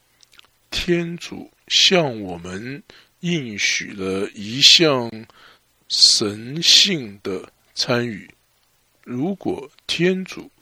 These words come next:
没有首先做出了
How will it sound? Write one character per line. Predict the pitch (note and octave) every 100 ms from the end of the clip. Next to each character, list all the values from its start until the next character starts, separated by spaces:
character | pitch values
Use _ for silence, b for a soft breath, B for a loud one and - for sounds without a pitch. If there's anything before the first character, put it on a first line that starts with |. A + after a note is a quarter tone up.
| _ _
没 | A2+ A2+ F3
有 | C#3+ A2+ D3
首 | - - G2+ E2+ -
先 | - - D#3 E3+ E3+ F3+ B B B B B -
做 | F3 D3 A2+
出 | - - C3+
了 | B2+ A2+ G#2+ G#2 G#2